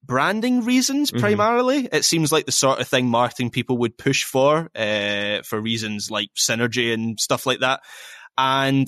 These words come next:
Speaker 1: I have mixed thoughts on competition anthems because when they're good, they definitely add something to the occasion. So we'll probably talk a little bit more about the Champions League anthem.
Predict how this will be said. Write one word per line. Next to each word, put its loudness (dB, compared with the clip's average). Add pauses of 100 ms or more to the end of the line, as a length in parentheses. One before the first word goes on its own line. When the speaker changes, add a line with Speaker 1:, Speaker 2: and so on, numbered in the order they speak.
Speaker 1:
I 2
have 0
mixed 0
thoughts 2
on -2
competition -2
anthems -4
because -2 (180)
when 2
they're 6
good, 2
they 2
definitely -2
add -2
something -2
to -6
the 0
occasion. 0
So 0
we'll 0
probably -2
talk -2
a -4
little -6
bit -8
more -6
about -8
the -16
Champions -6
League 0 (400)
anthem. 0